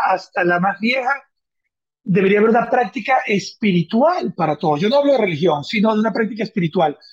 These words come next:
Por ejemplo, meditación. Yo, si una sola cosa de todo lo que yo he aprendido en mi vida, yo pudiera transmitir a otra persona, es la meditación. De hecho, hay, hay, hay proyectos pilotos aquí en Estados Unidos de escuela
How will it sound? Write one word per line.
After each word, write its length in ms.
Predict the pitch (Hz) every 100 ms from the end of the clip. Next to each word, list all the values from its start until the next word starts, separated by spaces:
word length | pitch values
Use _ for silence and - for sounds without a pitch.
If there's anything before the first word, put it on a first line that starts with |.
| -
Por 160 | 208
ejemplo, 440 | 170 233 247 311 311 _ _
meditación. 1200 | 202 190 185 175 185 165 - 196 160 139 131 117 _ _ _ -
Yo, 380 | 175 208 190 -
si 240 | - 226
una 220 | 269 302 262
sola 300 | 269 233 233
cosa 280 | 190 175
de 60 | 165
todo 140 | 214
lo 60 | 220
que 80 | 208
yo 60 |
he 20 | 185
aprendido 260 | 220 208
en 60 | 208
mi 60 |
vida, 340 | 180 160 147 - _ _
yo 140 | 196 202
pudiera 200 | 214 208
transmitir 420 | 196 180 196 208
a 40 |
otra 140 | 214 208
persona, 460 | 180 247 254 269 - -
es 160 | 196 170
la 80 |
meditación. 520 | 165 156 156 - 143 139 _ _ -
De 160 | 180
hecho, 160 | - 180
hay, 260 | 165 170 - _
hay, 300 | - 180 175 -
hay 180 | 185 160
proyectos 380 | 196 190 196 -
pilotos 380 | 196 156 156 196
aquí 120 | 170
en 60 |
Estados 260 | 165 185 175
Unidos 300 | 165 156 180
de 60 | 196
escuela 500 | - 175 160 185